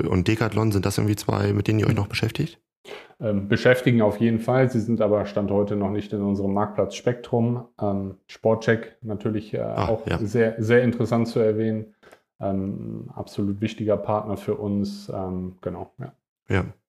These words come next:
Speaker 1: Ja, ja, gerade, also bei About You hört man ja auch, dass viele Marken da gerade eher unzufrieden sind, weil es ja doch diese Konditionsänderungen gab und dementsprechend, äh, shiftet bei vielen auch, auch der Umsatz, äh, kann natürlich individuell von Marke zu Marke auch unterschiedlich sein. Äh, Decathlon ja noch ganz, ganz früh mit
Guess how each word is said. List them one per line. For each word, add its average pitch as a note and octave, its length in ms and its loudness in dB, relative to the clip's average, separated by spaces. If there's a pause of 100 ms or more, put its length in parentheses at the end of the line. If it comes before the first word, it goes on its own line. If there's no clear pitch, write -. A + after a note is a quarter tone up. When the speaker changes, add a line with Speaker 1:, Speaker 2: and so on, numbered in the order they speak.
(240)
Speaker 1:
Ja, - 140 -2 (100)
ja, F#2+ 140 2
gerade, F2+ 400 2 (220)
also F#2 120 2
bei F#2+ 120 2
About F2+ 240 0
You G2+ 140 6
hört G2+ 100 4
man F#2 80 2
ja F#2 40 2
auch, F2+ 40 0
dass - 100 -10
viele G2 180 0
Marken F2+ 200 2
da F2 80 2
gerade F2 180 2
eher F2+ 180 2
unzufrieden F#2+ 460 0
sind, F2 240 -2
weil F2 80 0
es - 60 -8
ja - 80 -2
doch D#2+ 100 0
diese E2 160 -2
Konditionsänderungen F2 960 0 (400)
gab F2+ 340 0
und E2 200 0
dementsprechend, E2+ 680 0
äh, F2 220 0
shiftet - 400 -2
bei F#2+ 100 2
vielen F2+ 320 2
auch, F2 320 0 (340)
auch F2+ 200 -2
der F2+ 160 2
Umsatz, F2+ 500 2
äh, E2+ 160 2
kann - 160 -4
natürlich E2+ 380 0
individuell E2+ 500 0
von E2+ 160 -4
Marke E2 240 -2
zu - 120 -6
Marke E2 260 0
auch E2+ 80 -2
unterschiedlich F2 460 -4
sein. E2 320 0 (340)
Äh, E2+ 160 2
Decathlon F2+ 480 0
ja E2+ 80 4
noch E2+ 120 2
ganz, F2+ 220 0
ganz F2 220 -2
früh F#2+ 240 0
mit F2+ 280 2